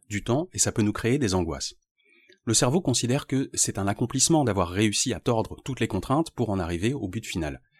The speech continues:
Mais cette phrase en particulier, c'est un peu comme quand quelqu'un vous raconte qu'il a cherché un objet, qu'il a essayé dans plusieurs endroits, et que c'est dans le dernier endroit qu'il l'a trouvé.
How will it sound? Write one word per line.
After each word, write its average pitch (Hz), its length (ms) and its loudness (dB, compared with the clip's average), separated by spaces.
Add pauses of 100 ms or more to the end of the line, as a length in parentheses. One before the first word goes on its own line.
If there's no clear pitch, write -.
(240)
Mais 127 240 4
cette - 200 -2
phrase 175 200 2
en - 40 2
particulier, 113 680 -2
c'est - 160 -2
un 120 40 0
peu 190 120 -2
comme 127 240 0
quand 107 240 -2
quelqu'un 113 500 2
vous 87 140 -6
raconte 117 340 0
qu'il 82 160 -8
a 80 60 -4
cherché - 340 2
un 98 120 4
objet, 92 360 -2 (240)
qu'il 95 160 -2
a 92 40 2
essayé 113 380 2
dans 85 120 -4
plusieurs 120 400 0
endroits, 95 340 2 (320)
et 120 80 0
que 156 120 -2
c'est 147 120 2
dans 123 140 4
le 104 60 2
dernier 123 420 4
endroit 123 380 2
qu'il 104 160 -4
l'a 95 80 -2
trouvé. 90 340 -4